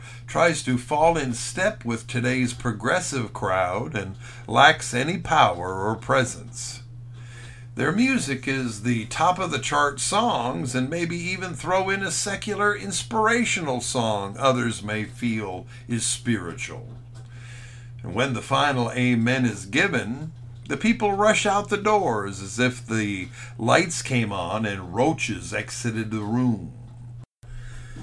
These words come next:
As we traveled many years ago, we learned to seek the presence of God before ministering the gospel or singing or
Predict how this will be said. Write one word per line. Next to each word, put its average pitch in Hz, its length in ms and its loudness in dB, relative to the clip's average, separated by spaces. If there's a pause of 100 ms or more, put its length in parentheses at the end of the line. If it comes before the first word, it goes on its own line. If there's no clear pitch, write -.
(220)
As - 220 0
we 302 160 2
traveled 117 580 2
many 104 280 0
years 104 340 -4
ago, 82 480 -8
we 127 220 0
learned 180 500 0
to 120 360 2
seek - 360 -2
the - 80 -6
presence 143 560 -2
of 101 180 -2
God 110 520 2
before 110 340 0
ministering 110 640 -2
the 95 80 -6
gospel 117 760 -2
or 87 280 -6
singing 107 600 -4
or 98 280 -4